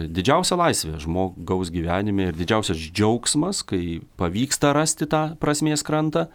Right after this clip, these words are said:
kas yra svarbiau man už, už tą gyvybę. Nes radęs atsakymą į šį klausimą, aš žinosiu, kas verta mano gyvenimo. Aš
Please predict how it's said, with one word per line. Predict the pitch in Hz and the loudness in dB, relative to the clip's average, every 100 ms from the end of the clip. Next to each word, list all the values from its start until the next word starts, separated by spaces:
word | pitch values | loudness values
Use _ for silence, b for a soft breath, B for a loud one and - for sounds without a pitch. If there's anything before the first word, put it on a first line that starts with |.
| B B B B B B - | B B B B B B 0
kas | 147 147 | 2 4
yra | 135 | 4
svarbiau | 123 117 113 117 | 4 4 4 4
man | 104 95 | 4 2
už, | 101 - | 0 -2
už | - - | -4 -2
tą | 90 80 | -2 -2
gyvybę. | 90 90 76 - - - - - | -4 -4 -6 -10 -14 -20 -20 -6
Nes | 101 101 101 - - - | 0 2 0 -4 -8 -2
radęs | 101 110 127 117 92 - - - - | 2 4 6 4 2 0 -4 -6 -4
atsakymą | 90 - 120 156 175 156 | -2 2 2 4 4 2
į | 151 | 2
šį | - | -2
klausimą, | 151 143 143 147 143 135 b b | -2 0 0 -2 -4 -6 b b
aš | b 104 104 | b -2 0
žinosiu, | 117 113 - 101 - b b | 2 2 2 0 -2 b b
kas | - 107 - | -2 0 2
verta | 131 147 - 85 - | 2 4 0 -2 -2
mano | 95 104 98 | 0 2 0
gyvenimo. | 87 92 87 82 - - - | 0 -2 -2 -4 -8 -12 -6
Aš | - 101 - | -4 -4 -6